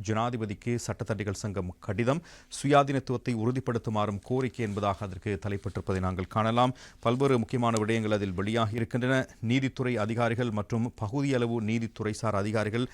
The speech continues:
சட்டத்தின் பிரகாரம் தீர்மானங்களை மேற்கொள்ள வேண்டியிருப்பதுடன், அவை சில சந்தர்ப்பங்களில் பலராலும் ஏற்றுக்கொள்ளப்பட்ட பொது நிலைப்பாட்டை பிரதிபலிக்கும் வகையில் அமையாது. எனவே, குற்றவியல் விவகாரங்களில் சட்டமாதிபரால் மேற்கொள்ளப்படும் தீர்மானங்கள் அமைச்சரவை அமைச்சர்கள் உள்ளடங்கலாக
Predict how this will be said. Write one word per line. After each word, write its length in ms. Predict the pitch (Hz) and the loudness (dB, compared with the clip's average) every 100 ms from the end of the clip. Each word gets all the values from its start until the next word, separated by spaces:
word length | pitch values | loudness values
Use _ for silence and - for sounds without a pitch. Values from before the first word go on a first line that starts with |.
| - - | -12 -4
சட்டத்தின் 560 | - 123 175 - 151 | 0 0 0 -4 -4
பிரகாரம் 440 | 127 120 117 120 117 | 0 0 2 2 0
தீர்மானங்களை 500 | 123 117 113 110 104 | -2 0 0 0 -2
மேற்கொள்ள 360 | 101 104 113 104 | -2 -4 -2 -2
வேண்டியிருப்பதுடன், 720 | 104 101 98 92 101 101 113 - | -2 -2 -4 -4 -2 -2 -2 -2
அவை 260 | 110 117 | -2 -2
சில 200 | - 107 | -2 -2
சந்தர்ப்பங்களில் 680 | 104 101 113 - 107 107 113 - - - | -2 -4 -4 -4 -2 -2 -2 -6 -16 -2
பலராலும் 500 | 113 135 127 117 123 - | 0 4 4 4 0 -2
ஏற்றுக்கொள்ளப்பட்ட 920 | 117 135 - 131 131 117 107 104 120 104 | 0 0 -2 -4 0 0 -2 -4 -4 -4
பொது 260 | 120 120 | -4 0
நிலைப்பாட்டை 540 | 120 110 110 110 101 104 113 | 0 0 -2 -4 -4 -4 -4
பிரதிபலிக்கும் 460 | 110 110 104 110 | -4 -4 -4 -4
வகையில் 340 | 98 95 101 98 | -4 -2 -4 -2
அமையாது. 560 | 98 123 117 113 123 | -2 2 2 2 0
எனவே, 320 | 107 101 110 - - - | 0 0 -2 -4 -16 -8
குற்றவியல் 540 | - 147 - 170 156 139 | -4 -2 0 0 2 0
விவகாரங்களில் 760 | 123 117 117 113 110 113 120 - | 0 0 2 0 0 -2 -2 -2
சட்டமாதிபரால் 680 | - 117 117 107 107 110 98 | -2 0 0 0 2 2 0
மேற்கொள்ளப்படும் 640 | 98 113 107 - 104 98 | -2 -2 -2 -2 -4 -2
தீர்மானங்கள் 680 | 110 113 107 110 110 117 - | -2 0 0 0 0 -2 -2
அமைச்சரவை 680 | 107 117 - 123 113 117 | -2 -2 -2 -2 0 0
அமைச்சர்கள் 520 | 110 101 107 107 104 | -2 -2 -2 -4 -4
உள்ளடங்கலாக 760 | 101 101 101 95 101 98 113 | -2 0 2 2 2 2 2